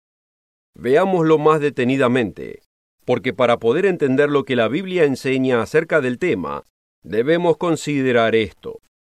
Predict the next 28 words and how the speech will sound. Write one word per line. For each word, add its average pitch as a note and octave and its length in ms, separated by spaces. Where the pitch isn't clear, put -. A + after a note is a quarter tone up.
En G2 120
el G#2+ 100
versículo D#3 560
tres D3+ 260
dice G#2 520
que C3+ 100
de D#3 220
ellos F3 280
es D3+ 140
el B2 140
reino C#3+ 480
de C3 360
los A#2+ 340
cielos. - 720
Notemos F3 480
que D3 180
no D#3 240
dice D3+ 540
el B2+ 100
reino C#3+ 600
en E3 260
el C#3 160
cielo. A2 540
Entre A#2 320
estas G3+ 300
dos E3+ 160
pequeñas D#3 440
palabras, A2 680